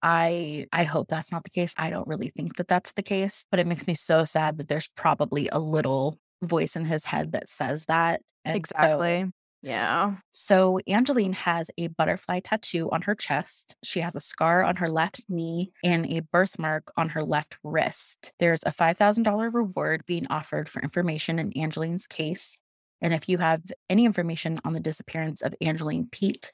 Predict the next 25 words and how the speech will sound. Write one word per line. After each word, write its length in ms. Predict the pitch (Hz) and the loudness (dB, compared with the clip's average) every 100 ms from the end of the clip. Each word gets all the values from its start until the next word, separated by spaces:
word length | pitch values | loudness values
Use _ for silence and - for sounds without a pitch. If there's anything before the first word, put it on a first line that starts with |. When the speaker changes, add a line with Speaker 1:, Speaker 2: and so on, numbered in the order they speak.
| - | 0
Speaker 1:
please 220 | 208 208 | 2 2
call 240 | - 170 | 4 4
the 120 | 165 160 | 4 0
North 340 | 160 165 - | 0 -2 -2
Vancouver 520 | 190 190 - 170 165 | -2 0 -2 0 0
R 140 | - 151 | 0 -2
C 180 | - 151 | -2 -4
M 120 | 147 | -4
P 380 | - 180 196 - - | -2 -2 -2 -4 -2
at 300 | 151 - - - | -2 -4 -10 -12
six 380 | - 190 - | -4 -4 -4
zero 280 | - 160 165 | -2 0 0
four, 500 | - 180 180 185 190 - - | 0 0 2 2 -2 -8 -10
nine 260 | 180 156 165 | -4 -2 -2
eight 200 | 165 - - | -4 -8 -2
five, 400 | 170 170 180 185 - 175 | 2 4 2 -2 -10 -6
one 320 | 175 175 180 | -2 -2 -2
three 380 | - 170 175 175 - | -6 -4 -2 -2 -2
one 320 | 165 165 165 | -2 0 0
one, 340 | 175 214 220 - | 2 2 0 2
or 320 | 202 233 240 | 2 4 2
the 100 | 214 | 0
Quatsino 600 | - 165 - 190 180 175 | -2 -4 -2 -2 0 0
Band 380 | 175 165 165 - | 0 -2 -4 -6
Council 680 | - 185 185 - 147 143 | -2 0 2 0 2 2